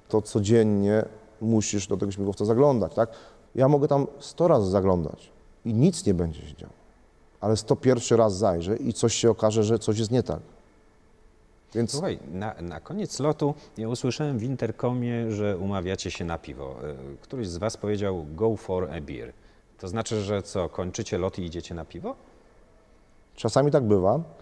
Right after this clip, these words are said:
Speaker 1: ale ten akurat skrót pomaga nam zapamiętać pewne rzeczy. Go for a beer, czyli, e, jak wyłączyć śmigłowiec. Pierwsze literki są właśnie, e, kluczowe,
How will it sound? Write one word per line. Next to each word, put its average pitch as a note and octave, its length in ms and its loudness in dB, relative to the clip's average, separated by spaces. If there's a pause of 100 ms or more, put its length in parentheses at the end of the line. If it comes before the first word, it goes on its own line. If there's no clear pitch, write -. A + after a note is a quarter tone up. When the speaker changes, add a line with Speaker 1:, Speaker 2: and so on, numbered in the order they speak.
(280)
Speaker 1:
ale A#2 300 6
ten A#2+ 280 0
akurat A2 300 2
skrót - 520 -6
pomaga C3+ 420 4
nam A#2 280 2
zapamiętać A#2 560 0
pewne A2+ 360 -2
rzeczy. A#2+ 420 0 (220)
Go B2 180 2
for B2+ 240 2
a A#2+ 60 6
beer, F2+ 220 0 (220)
czyli, G#2 420 0 (680)
e, G#2+ 100 6
jak D#3 240 4
wyłączyć A#2+ 880 2 (160)
śmigłowiec. G#2+ 840 0 (920)
Pierwsze C3 360 4
literki A#2 400 2
są G2+ 300 0
właśnie, G2 300 0
e, F#2+ 420 2
kluczowe, F#2+ 560 0